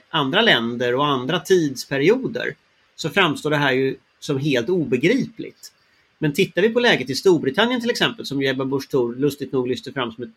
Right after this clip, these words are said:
föredöme, så är de inne på sin tredje lockdown och det är en, en,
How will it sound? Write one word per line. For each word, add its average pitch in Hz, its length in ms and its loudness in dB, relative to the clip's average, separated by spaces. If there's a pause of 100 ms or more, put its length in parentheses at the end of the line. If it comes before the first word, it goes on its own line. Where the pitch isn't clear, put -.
(140)
föredöme, 160 600 0 (440)
så 170 120 -2
är 165 100 6
de 156 80 4
inne 156 160 2
på 123 100 -10
sin 143 200 0
tredje 185 360 4
lockdown 170 560 2 (500)
och 160 120 0
det 156 280 6
är 147 200 2 (140)
en, 147 320 2
en, 147 400 0